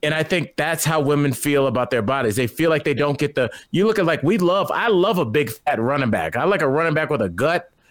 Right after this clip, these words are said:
We all love John Kruk, big fat guy that can pitch. C C Sabathia is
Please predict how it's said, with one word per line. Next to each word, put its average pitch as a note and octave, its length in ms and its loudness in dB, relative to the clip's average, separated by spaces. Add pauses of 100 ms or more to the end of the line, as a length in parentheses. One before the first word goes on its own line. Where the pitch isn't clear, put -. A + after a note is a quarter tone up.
(160)
We D#3+ 160 2
all E3 120 2
love D#3+ 280 2
John D3+ 360 -2
Kruk, E3+ 480 0 (120)
big D3+ 200 -2
fat D#3+ 360 -4
guy D#3+ 400 -2 (140)
that C3 200 -2
can G2+ 160 -4
pitch. F3 380 -2 (200)
C - 220 0
C F3+ 200 0
Sabathia D3+ 680 0
is C#3 260 0